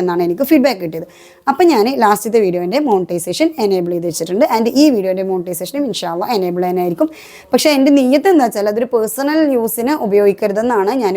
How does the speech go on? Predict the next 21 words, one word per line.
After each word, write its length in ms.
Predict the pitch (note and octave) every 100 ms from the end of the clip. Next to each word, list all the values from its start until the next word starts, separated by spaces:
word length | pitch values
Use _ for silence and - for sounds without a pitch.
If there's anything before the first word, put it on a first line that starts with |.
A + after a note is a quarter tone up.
| G3+
വിചാരിക്കുന്നത്. 560 | F3+ F3+ F3+ G3+ F3 G#3+ F#3+
അതിന് 200 | F3+ F#3
മാത്രമുള്ള 400 | F#3 G3 A3+ G3 G3+ G3
ടൈറ്റ്സ് 340 | F3 E3 G#3+ G#3+
കാര്യങ്ങളൊന്നും 480 | F3 F3+ F#3 F#3 G3+
പടച്ചോൻ 240 | F3 F#3+ F#3
തരാതിരിക്കുകയാണെങ്കിൽ 920 | F3 F3 F3+ E3+ G3+ F3+ F3 F#3 D4+ F4+ - - - _ -
ഇൻഷാ 260 | G#3+ - F#3 E3
അള്ളാ 140 | F3 -
ഞാനതിൻ്റെ 380 | G#3 F3+ F3+ F3+
പേഴ്സണൽ 320 | F#3 E3+ F#3 F3
യൂസിന് 240 | E3 F#3 F#3+
ഉപയോഗിക്കാൻ 460 | E3+ E3+ E3+ E3+ F#3+ - -
നി-, 180 | F#3+ F3+ F3
തീരുമാനിച്ചിട്ടില്ല. 720 | F#3+ F3+ F3+ F#3 G3+ F#3+ E3+ G3
ഞാനതെല്ലാം 540 | F3+ F3+ F3 F3+ C#4+ F4 - _ _ _ _ _ _ _
പബ്ലിക്, 360 | F#3+ F3 G3+ - G3+
അതായത് 340 | F#3 F#3 A3 C4+ - - - -
ഹറ-, 280 | A3+ A3 A3 A3
ഹലാലായ 460 | A#3 B3+ E4+ C#4+ C#4+
വരുമാന 280 | C4 A#3+